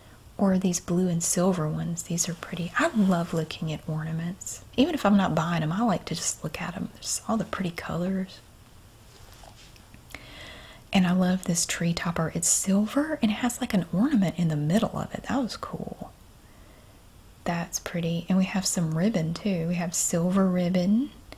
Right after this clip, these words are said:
And back there is a roll of some blue and silver snowflake ribbon.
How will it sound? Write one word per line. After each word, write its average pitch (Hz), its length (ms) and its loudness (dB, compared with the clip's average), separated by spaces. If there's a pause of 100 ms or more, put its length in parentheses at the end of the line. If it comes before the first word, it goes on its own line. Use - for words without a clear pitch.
(580)
And 208 120 8
back 185 220 0
there 208 420 2
is - 180 2
a 190 60 2
roll 170 360 2
of 170 120 -4
some 165 240 -2
blue 220 260 2
and 170 180 0
silver 165 600 -4
snowflake - 640 -4
ribbon. - 440 -4